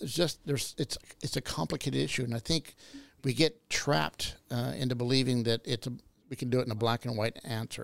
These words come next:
and it's not a black and white answer. It's a very messy, complicated mess that we have on our hands, and there's no simple fix except for this. And, and I'll say two things. One, we should be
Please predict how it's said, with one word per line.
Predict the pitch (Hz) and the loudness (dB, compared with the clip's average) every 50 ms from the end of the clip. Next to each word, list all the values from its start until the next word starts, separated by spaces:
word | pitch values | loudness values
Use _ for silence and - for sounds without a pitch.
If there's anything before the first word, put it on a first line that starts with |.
| - | -8
and | 127 117 104 | -6 -6 -6
it's | 110 - - - | -6 -4 -4 -2
not | 131 123 117 113 113 - - | -2 0 0 0 -2 -4 -4
a | |
black | 113 113 120 131 - | -6 -6 -6 -6 -6
and | 147 139 | -6 -6
white | 127 127 | -4 -4
answer. | 123 123 123 - 143 | -4 -4 -6 -4 -6
It's | 139 135 - 131 | -6 -6 -6 -6
a | |
very | 113 113 123 123 120 117 107 107 107 - - - - - - _ | -4 -2 -2 0 0 0 0 -2 -4 -6 -12 -16 -16 -18 -16 _
messy, | - 127 123 127 131 - - - 135 123 117 113 113 110 107 - _ _ _ _ _ _ _ - | -6 -2 0 2 2 2 2 2 2 2 4 4 2 0 -2 -6 _ _ _ _ _ _ _ 2
complicated | - 127 123 - - 123 - - 120 120 120 107 104 107 - - _ _ _ _ _ _ _ _ - 131 123 | 4 4 4 4 2 0 0 0 0 2 2 0 -2 -4 -14 -20 _ _ _ _ _ _ _ _ -20 -10 -2
mess | 123 127 127 113 - | 2 4 4 4 2
that | - 123 | 0 0
we | 117 117 107 | 0 0 0
have | 107 117 123 120 | 2 2 2 2
on | 123 120 | 2 2
our | 113 113 117 | 0 0 -2
hands, | 135 151 160 143 127 123 123 - - - | -2 -2 0 2 2 0 0 -4 -4 -4
and | 131 117 | -2 -2
there's | 113 113 104 135 | -2 -2 0 2
no | 131 131 127 123 117 | 2 2 2 2 0
simple | - - 131 131 - - 117 | 0 -2 -2 -2 -4 -4 -8
fix | - - - 160 151 131 - - - - - - - - - - - - - | -6 -2 0 0 0 0 0 -4 -8 -10 -10 -12 -16 -18 -18 -18 -18 -8 -6
except | - 127 - - - 170 185 196 - - - | -6 -2 2 4 6 6 6 4 2 -2 -4
for | - 123 117 110 123 127 | -2 0 2 2 2 2
this. | 110 110 107 117 117 - | 2 2 2 2 0 0
And, | 123 120 117 - | -2 -4 -4 -4
and | - 127 120 120 - - - - 143 127 - - | -4 -4 -4 -4 -6 -10 -18 -20 -20 -20 -12 -6
I'll | - 107 113 | -4 -4 -4
say | - - 135 117 - | -2 -2 -4 -4 -2
two | - - 180 156 | 0 2 2 2
things. | - - 117 107 117 135 - - - - - - _ _ | 2 0 -2 0 -2 -2 -4 -8 -14 -20 -20 -20 _ _
One, | - 123 143 143 117 117 131 143 - _ _ _ _ _ _ _ _ _ _ _ _ _ _ _ - | -2 2 2 2 2 0 -2 -6 -10 _ _ _ _ _ _ _ _ _ _ _ _ _ _ _ -4
we | 139 127 | -2 -2
should | - - 160 156 127 | 0 0 0 0 2
be | 135 127 | 2 0